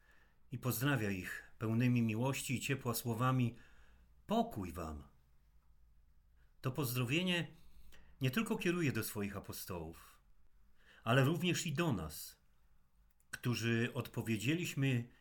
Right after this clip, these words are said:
dzisiaj na Jego zaproszenie. Przybyliśmy tutaj do tej kaplicy, aby słuchać i rozważać Słowo Boże oraz karmić się chlebem eucharystycznym.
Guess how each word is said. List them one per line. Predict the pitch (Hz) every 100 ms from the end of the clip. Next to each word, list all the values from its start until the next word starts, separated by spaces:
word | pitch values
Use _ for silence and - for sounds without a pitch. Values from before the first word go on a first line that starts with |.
| -
dzisiaj | 107 160 170 165
na | 127
Jego | 131 127 120
zaproszenie. | 123 117 - 92 82 78 78 - _ _ _ - _ _ _ _ - - - - - -
Przybyliśmy | - 160 226 233 - 196
tutaj | - 208 202 196 160
do | 160
tej | 160 170
kaplicy, | 147 123 190 - 185 165 156 - - _ _ _ _ - - -
aby | - 123 139 135
słuchać | 135 165 202 196 185 -
i | 165
rozważać | 143 131 147 151 143 143
Słowo | 156 131 120
Boże | 123 95 82 80 80 -
oraz | 117 120 - -
karmić | - 135 139 131
się | - 117
chlebem | - 127 120 113 107 - - - -
eucharystycznym. | 120 120 120 117 - 117 - - 80 80